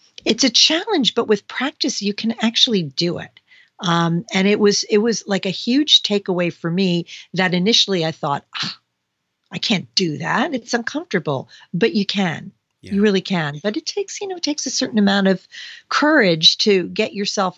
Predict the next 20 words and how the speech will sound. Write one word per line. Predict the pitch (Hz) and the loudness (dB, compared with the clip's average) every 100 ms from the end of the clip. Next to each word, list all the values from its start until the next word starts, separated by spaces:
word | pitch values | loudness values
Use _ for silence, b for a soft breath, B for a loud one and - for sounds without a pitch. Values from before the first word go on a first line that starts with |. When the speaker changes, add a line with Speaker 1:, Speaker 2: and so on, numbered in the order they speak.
| - | -4
Speaker 1:
out | 175 185 185 | -2 -2 -4
of | - 165 | -6 -8
the | 151 | -6
rut | 156 151 180 - | -6 -2 -2 -2
that | 156 156 | -6 -8
you're | 160 | -8
stuck | 170 - - - 135 - 156 | -6 -6 -6 -6 -8 -8 -16
in. | 175 196 b b b b b | -18 -20 b b b b b
It | - | -2
takes | 240 254 | -2 -2
a | 254 | -4
certain | - 302 254 | -4 -2 2
amount | 240 214 | 2 2
of | 190 | 0
courage | - - 202 196 160 - | -4 0 2 4 4 0
to | 180 | 0
take | - 175 170 | -2 -4 -4
that | 151 151 - _ - | -4 -6 -10 _ -4
first | 165 156 - - - | -2 -2 -4 -8 -4
step | 165 156 | 0 0